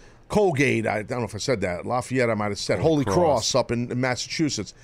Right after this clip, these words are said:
Speaker 1: Those are, those are big high. They're, they're all, they're, it's like an Ivy, but not an Ivy. You know, a-, from an academic standpoint. You
Speaker 2: Oh,
Speaker 1: know,
Speaker 2: absolutely.
Speaker 1: you know, I know a lot about a lot of things, bro. That's, I'm just well versed. I mean, hence the success. I mean, I, I could talk anything. Let's be honest.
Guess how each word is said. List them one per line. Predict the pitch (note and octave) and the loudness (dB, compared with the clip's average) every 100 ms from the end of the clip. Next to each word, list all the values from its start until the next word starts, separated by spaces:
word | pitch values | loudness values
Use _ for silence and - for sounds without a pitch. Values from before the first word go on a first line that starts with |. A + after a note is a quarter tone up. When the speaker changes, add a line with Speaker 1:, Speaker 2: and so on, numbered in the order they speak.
| - - | -20 -8
Speaker 1:
Those | - E3+ | -2 0
are, | F#3 | 0
those | G3 E3+ D#3 | -2 0 2
are | C#3 | 2
big | A#2+ C3+ F3+ | 0 0 2
high. | D#3 E3 C#3+ | 2 2 2
They're, | E3+ | 0
they're | D#3+ E3 D#3 | 2 2 2
all, | C3 E3+ | 2 0
they're, | E3+ E3+ D#3 | 0 0 0
it's | D#3 - | -2 -4
like | F3 | -2
an | D#3 | 0
Ivy, | D3+ F3+ F3 G3 | 2 2 2 2
but | F3 D#3+ B2+ | 2 0 0
not | D3 F3 | 0 0
an | F3+ | 2
Ivy. | F#3 F3+ G3 | 2 2 0
You | F#3 F3+ | 0 0
know, | C#3 | 2
a-, | D3+ | 0
from | C#3+ D3 | 0 0
an | |
academic | D3 D3+ C#3 D3+ D#3+ | 2 2 2 2 0
standpoint. | - F3+ - F#3 F#3 - - - - - | 0 0 2 0 0 -4 -20 -20 -20 -6
You | D3 | 0
Speaker 2:
Oh, | |
Speaker 1:
know, | D3+ | 2
Speaker 2:
absolutely. | D3+ F#2 C3 E3+ C#2 | 2 0 -2 -2 -2
Speaker 1:
you | - | 0
know, | |
I | C#3 | 0
know | - G3 | 0 0
a | |
lot | A2 A#2 | 2 4
about | A2+ G#2 | 4 2
a | G2+ | 4
lot | G2 | 2
of | F#2 | 0
things, | G2 F2+ | -2 -4
bro. | - G2 G#2+ | 0 2 2
That's, | D3 - | 2 0
I'm | C3 | 0
just | F3+ G#3+ | 0 0
well | D3 G2 | 2 2
versed. | E2 D#2+ E2+ - | -2 -6 -8 -4
I | F#2+ | -2
mean, | B2 | 0
hence | D#3+ - | -2 -4
the | A2+ | -8
success. | - - - B1 - - - - | -8 -10 -10 -10 -10 -14 -16 -10
I | |
mean, | B2+ | -4
I, | A#2+ A#2+ | -2 -2
I | E3 | -4
could | - | -6
talk | - A#2+ - | -10 -10 -12
anything. | - - F2+ | -16 -12 -8
Let's | A2+ - | -8 -8
be | - | -10
honest. | D#2 D#2 D#2+ - | -10 -10 -12 -14